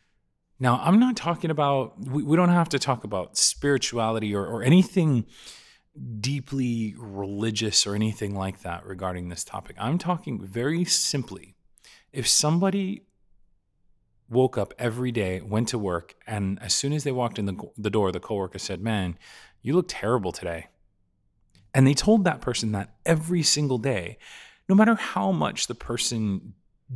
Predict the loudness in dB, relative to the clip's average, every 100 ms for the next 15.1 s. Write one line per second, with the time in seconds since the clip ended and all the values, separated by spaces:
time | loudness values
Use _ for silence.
0 | -6 -4 0 0 0 -2 -4 -4 -4 -4
1 | -4 -4 -6 -12 -20 -20 -20 _ _ _
2 | -2 0 2 2 4 2 4 2 2 0
3 | -2 2 2 2 -4 -4 -2 0 0 -2
4 | -8 -4 -2 -2 -4 -10 -10 -6 -6 -4
5 | -2 -2 -2 -4 -4 -4 -2 -2 -2 -6
6 | -6 -2 2 2 2 -4 -4 -4 -4 -6
7 | -6 -10 -14 _ -20 _ _ _ -6 -2
8 | -2 -4 -10 _ _ _ _ _ _ _
9 | _ -6 0 4 6 6 4 0 0 0
10 | 0 -6 -6 -4 -2 -2 -2 -4 -8 -8
11 | -6 -4 -4 -8 -14 -20 -20 -20 _ _
12 | -4 0 2 2 2 0 -8 _ _ _
13 | _ _ _ 0 2 4 2 0 -4 -4
14 | -2 0 0 -2 -4 -6 -8 -8 -12 -20
15 | -20